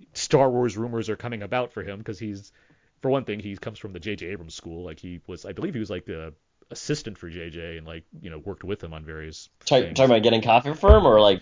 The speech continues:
Speaker 2: assistant director kind of
Speaker 1: No,
Speaker 2: thing?
Speaker 1: like, a, yeah, like, no, like, low, low level work, that kind of thing. Like,
Speaker 2: Mm-hmm.
Speaker 1: uh,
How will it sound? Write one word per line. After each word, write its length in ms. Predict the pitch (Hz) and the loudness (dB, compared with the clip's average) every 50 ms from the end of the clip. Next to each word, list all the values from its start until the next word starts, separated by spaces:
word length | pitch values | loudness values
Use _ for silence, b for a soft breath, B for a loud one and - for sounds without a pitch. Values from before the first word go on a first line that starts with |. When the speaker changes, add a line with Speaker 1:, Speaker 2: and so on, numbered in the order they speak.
| - - | -6 -2
Speaker 2:
assistant 420 | - 101 95 101 95 - 98 90 85 | -2 0 0 0 -6 -6 -4 -2 2
director 300 | 92 90 90 - 82 73 | 2 2 2 2 -2 -6
kind 160 | 73 - 71 69 | -4 -2 -2 2
of 60 | - | 6
Speaker 1:
No, 80 | 180 | 6
Speaker 2:
thing? 40 | 156 | 6
Speaker 1:
like, 180 | 139 123 123 127 | 6 6 4 4
a, 100 | 123 127 160 | 0 -2 0
yeah, 140 | 123 101 | -2 -2
like, 140 | 95 98 101 113 | -2 -4 -4 -4
no, 120 | 117 98 | -4 -4
like, 220 | 90 90 90 - - 110 - - | -4 -6 -8 -10 -14 -20 -12 -2
low, 120 | - 117 110 | 2 2 2
low 240 | 104 104 117 117 110 | 2 4 4 4 4
level 320 | 107 107 98 95 90 87 | 4 0 -2 -2 -4 -6
work, 240 | 92 92 82 78 - | -6 -8 -8 -8 -10
that 140 | 92 85 - | -10 -10 -8
kind 120 | 92 80 | -10 -10
of 100 | 82 78 | -10 -12
thing. 280 | - 76 76 76 76 80 143 | -12 -14 -14 -14 -16 -18 -16
Like, 240 | 196 - 80 76 - | -12 -10 -10 -8 -6
Speaker 2:
Mm-hmm. 180 | 101 107 90 | -4 -4 -2
Speaker 1:
uh, 40 | 87 | -2